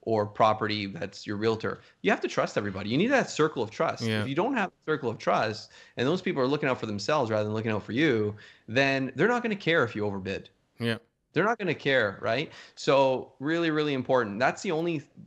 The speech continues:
Speaker 1: part of the, the risk that you, that everyone has is the property risk. So what we try to do to mitigate that risk is we will, after, after our pre-approval, our firm pre-approval with the client,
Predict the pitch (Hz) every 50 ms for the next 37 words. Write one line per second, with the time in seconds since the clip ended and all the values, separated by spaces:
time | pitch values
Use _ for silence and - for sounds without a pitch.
0 | - - - 139 135 139 131 123 120 - 120 117 113 110 123 131 123 - - 117
1 | 120 123 120 127 123 - - 117 - - 120 120 135 151 135 120 113 110 113 101
2 | 101 104 104 104 101 98 104 95 - 117 107 107 104 120 120 117 113 117 120 120
3 | - - - 127 123 120 - - - - - - 127 131 147 185 175 - 180 165
4 | 160 139 135 143 139 117 113 117 113 117 127 151 147 156 156 156 - 143 127 90
5 | 110 131 139 160 165 - - - - _ - - - _ _ - 127 127 131 131
6 | 127 123 123 117 117 - _ _ _ _ _ _ - 117 135 156 165 156 143 139
7 | 139 143 147 143 - - 139 135 139 - - 127 131 143 - 165 135 117 - -
8 | 147 143 135 123 - - 135 139 135 117 104 101 98 - 110 - - - - 107
9 | 107 107 104 - - 156 160 165 160 147 117 104 113 123 113 107 107 101 107 104
10 | - 117 113 107 107 104 104 104 104